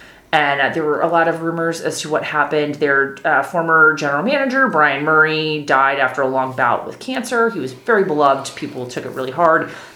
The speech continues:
Their, um, owner, Eugene Melnyk, is a complete goddamn lunatic and, <laughs> uh,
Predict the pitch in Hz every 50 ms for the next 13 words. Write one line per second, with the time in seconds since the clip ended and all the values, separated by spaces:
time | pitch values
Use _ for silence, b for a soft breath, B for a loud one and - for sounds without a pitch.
0 | B B - 156 147 143 139 135 131 123 143 135 127 123 123 123 123 - - -
1 | - 170 165 165 165 160 160 160 160 156 156 147 135 - 139 135 135 135 135 135
2 | 143 143 147 143 143 - - - 139 131 123 123 - 135 127 127 127 127 127 127
3 | - - - - - 170 151 - - 143 135 - 147 131 135 139 151 151 147 -
4 | - 151 147 147 - - 262 240 - - - 131 127 - 131 - - 147 135 127
5 | 120 120 113